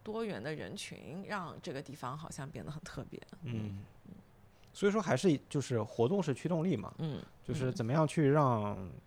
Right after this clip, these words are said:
Speaker 2: 某一个地方去，
Speaker 1: 嗯。
Speaker 2: 能够去获得新的一些认知的话，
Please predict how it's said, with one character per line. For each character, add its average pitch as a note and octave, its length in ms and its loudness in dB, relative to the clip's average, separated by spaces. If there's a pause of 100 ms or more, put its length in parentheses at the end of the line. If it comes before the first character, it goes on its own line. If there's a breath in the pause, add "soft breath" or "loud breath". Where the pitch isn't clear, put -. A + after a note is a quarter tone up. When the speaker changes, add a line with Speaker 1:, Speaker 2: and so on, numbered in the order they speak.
(160)
Speaker 2:
某 A2+ 220 2
一 F#2+ 40 2
个 A2+ 100 2
地 B2+ 120 4
方 G#2+ 200 2
去， G#2 200 -8
Speaker 1:
嗯。 G#2+ 240 -10
Speaker 2:
能 A2 140 -2
够 D3 160 2
去 A#2 300 -4 (140)
获 D#3 180 4
得 G#2 180 0
新 C3 260 -4
的 A2+ 100 -2
一 G2 100 -6
些 G#2 220 -8
认 G2+ 220 -6
知 G#2 140 -8
的 G#2 100 -6
话， F#2+ 260 -8